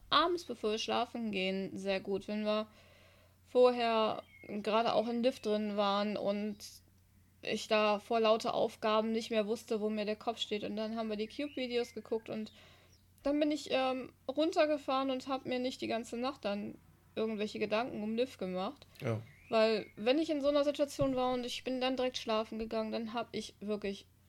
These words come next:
Speaker 1: von Div geträumt. Und das waren dann keine schönen Nächte, weil da der Druck ext-, und das für ein Spiel, dass der Druck extremst aufgebaut wurde. Und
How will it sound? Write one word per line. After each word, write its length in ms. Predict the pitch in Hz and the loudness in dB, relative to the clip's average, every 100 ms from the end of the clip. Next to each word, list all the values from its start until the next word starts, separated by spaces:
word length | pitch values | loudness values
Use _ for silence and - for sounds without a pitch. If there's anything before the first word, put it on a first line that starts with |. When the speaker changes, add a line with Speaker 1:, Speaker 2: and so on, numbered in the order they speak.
| - | -18
Speaker 1:
von 280 | - 226 220 | -6 -2 0
Div 220 | 226 - | 0 -2
geträumt. 540 | 180 - - - - _ _ _ _ - _ _ _ _ _ - | -10 -8 -10 -10 -14 _ _ _ _ -20 _ _ _ _ _ -16
Und 260 | - 214 214 | -4 -2 2
das 220 | 214 214 | 2 2
waren 240 | 202 202 196 | 0 0 -2
dann 220 | 190 196 | -4 -4
keine 380 | 247 220 214 202 | 0 2 2 -2
schönen 400 | - 196 185 175 | -2 -2 -2 -2
Nächte, 320 | 175 - 180 | -4 -6 -4
weil 380 | 180 185 185 175 | 0 2 0 0
da 360 | 190 190 185 | 0 0 -2
der 180 | 185 202 | -2 -4
Druck 280 | - 220 226 | -2 -2 0
ext-, 320 | 202 - - | -4 -4 -8
und 180 | - 208 | -4 0
das 180 | 196 - | 0 0
für 120 | 220 | -2
ein 180 | 180 185 | 0 -2
Spiel, 500 | - - 240 196 180 - - - - _ - - - | -4 -4 2 2 2 -6 -20 -20 -20 _ -20 -20 -2
dass 200 | 214 214 | -2 2
der 120 | 214 | 2
Druck 280 | 214 226 - | 4 4 2
extremst 600 | 202 - - 190 190 - | -4 -4 -2 -2 -2 0
aufgebaut 680 | 185 185 - 190 175 180 - | 0 0 -4 -4 -2 -4 -4
wurde. 300 | 208 202 202 | -4 -2 -2
Und 240 | 214 202 | -2 -4